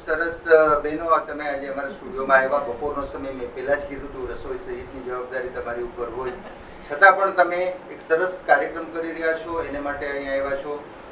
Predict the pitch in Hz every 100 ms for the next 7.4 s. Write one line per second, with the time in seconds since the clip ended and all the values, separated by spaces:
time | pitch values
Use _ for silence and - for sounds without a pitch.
0 | - 165 175 160 175 175 175 175 170 175
1 | 160 165 175 160 165 160 156 156 151 151
2 | 151 147 147 143 135 139 139 131 131 127
3 | 135 135 - 135 135 160 147 143 - 139
4 | 127 135 151 170 170 160 156 165 151 -
5 | - - - - 139 151 151 151 147 147
6 | 156 151 147 143 135 131 135 - 147 143
7 | 143 - - 120